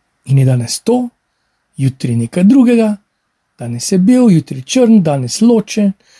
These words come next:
lačen, jutri sit, danes veren, jutri vraževeren. Še vedno in vedno znova on v središču. In po vseh naprezanih in prizadevanjih, po vseh spoznanjih in razočaranjih,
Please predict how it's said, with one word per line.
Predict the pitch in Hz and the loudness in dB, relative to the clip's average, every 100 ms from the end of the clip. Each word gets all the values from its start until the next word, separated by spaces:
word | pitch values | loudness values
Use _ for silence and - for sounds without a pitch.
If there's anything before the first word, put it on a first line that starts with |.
| _ _ 147 | _ _ -4
lačen, | 156 220 - 208 190 175 | -2 -2 -4 0 2 2
jutri | 156 156 - 127 | 0 -2 -4 -10
sit, | 117 - 254 - - _ _ _ _ _ - | -6 0 0 -2 -18 _ _ _ _ _ -6
danes | 143 131 - 226 | -2 -2 -2 0
veren, | 262 226 202 170 | 2 2 4 4
jutri | 170 165 135 | 2 -2 -8
vraževeren. | 123 180 226 196 180 185 170 151 139 - _ _ _ _ _ _ _ _ _ _ - | -4 -2 0 0 0 0 -2 -4 -8 -14 _ _ _ _ _ _ _ _ _ _ -16
Še | - 139 | -6 -2
vedno | 175 180 156 143 131 - _ _ _ _ _ _ _ - | 0 2 0 0 -4 -10 _ _ _ _ _ _ _ -10
in | 143 | -2
vedno | 156 151 135 | 0 0 0
znova | 151 147 131 _ - | 0 -2 -4 _ -4
on | 170 147 120 117 _ _ _ _ _ _ - | 0 0 -2 -8 _ _ _ _ _ _ -16
v | |
središču. | - 131 127 127 - - - - _ _ _ _ _ - | -12 -8 -6 -6 -8 -16 -20 -20 _ _ _ _ _ -6
In | |
po | 131 147 | -2 -2
vseh | 269 240 | -2 -2
naprezanih | 262 - 185 165 165 170 160 - - | -2 0 -2 0 -2 -4 -6 -16 -10
in | 147 | -8
prizadevanjih, | 143 180 175 165 160 151 151 - _ - _ - | -4 -2 0 0 -2 -2 -6 -10 _ -20 _ -12
po | 123 | -6
vseh | - | -4
spoznanjih | 202 - 185 160 170 165 160 - | -4 -2 0 0 2 2 0 -2
in | 143 | -4
razočaranjih, | 131 123 120 - 135 127 127 - | -2 -4 -8 -8 -10 -10 -12 -16